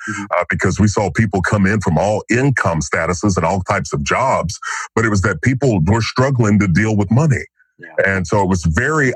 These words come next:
Speaker 2: eye-opening for me at a young age to learn this.
Speaker 1: It's funny, when I was younger in my career, I worked at a consumer finance company and bank as well. And I remember,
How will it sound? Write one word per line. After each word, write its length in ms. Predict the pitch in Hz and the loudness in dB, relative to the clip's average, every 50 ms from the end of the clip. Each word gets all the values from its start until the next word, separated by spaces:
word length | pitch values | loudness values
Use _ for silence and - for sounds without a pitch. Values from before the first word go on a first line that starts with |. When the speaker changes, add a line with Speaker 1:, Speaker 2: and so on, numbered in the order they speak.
| - 104 | -2 -2
Speaker 2:
eye-opening 680 | 110 117 120 - - 101 98 85 107 95 95 92 92 73 | -2 0 -2 -2 0 -2 0 0 0 2 2 2 0 0
for 180 | - 98 87 | 0 2 2
me 260 | 87 95 123 135 120 | 4 4 4 2 2
at 80 | 92 82 | 0 0
a 140 | 85 87 82 | 0 2 2
young 320 | 78 98 117 139 139 117 | 2 2 2 2 2 2
age 260 | 92 87 82 76 71 - | 2 2 0 -2 -4 -2
to 100 | - 95 | 0 2
learn 280 | 92 98 110 131 127 107 | 2 4 4 4 2 2
this. 360 | 78 71 - - - - - _ _ _ _ _ _ _ _ _ _ _ - | 2 0 -2 -6 -10 -14 -16 _ _ _ _ _ _ _ _ _ _ _ -20
Speaker 1:
It's 120 | - - | -6 -4
funny, 320 | - 185 160 135 - - _ _ _ | -2 0 0 0 -2 -4 _ _ _
when 140 | 120 139 139 | -2 -2 0
I 120 | 147 170 | 0 -2
was 240 | 202 220 185 131 107 | -2 -4 -4 -4 -2
younger 280 | 110 120 113 110 104 107 | -2 -4 -2 -2 -2 -2
in 80 | 101 | -2
my 160 | 104 107 110 113 | -2 -4 -4 -4
career, 340 | - - 101 98 90 90 | -6 -4 -2 0 0 0
I 100 | 76 98 | 0 -2
worked 260 | 107 107 113 110 - 110 | -2 -2 -4 -4 -4 -6
at 80 | 98 | -6
a 40 | 98 | -6
consumer 380 | - 104 101 - 113 107 104 92 - | -6 -8 -6 -4 -2 -2 -2 -2 -2
finance 340 | 95 95 95 95 92 90 - | -4 -4 -4 -6 -8 -8 -8
company 380 | - 101 92 78 92 92 92 | -6 -6 -6 -4 -4 -4 -4
and 100 | 90 87 | -4 -4
bank 200 | 80 92 90 87 - | -4 -6 -6 -6 -8
as 100 | 90 87 | -8 -4
well. 300 | 92 92 92 107 127 - _ - _ - - _ _ _ | -2 -2 -2 -2 -4 -8 _ -20 _ -20 -20 _ _ _
And 120 | - 131 135 | -2 0 0
I 120 | 104 127 | 0 0
remember, 440 | 156 160 165 165 165 160 151 131 | -2 -2 -2 -2 -2 -2 -2 -4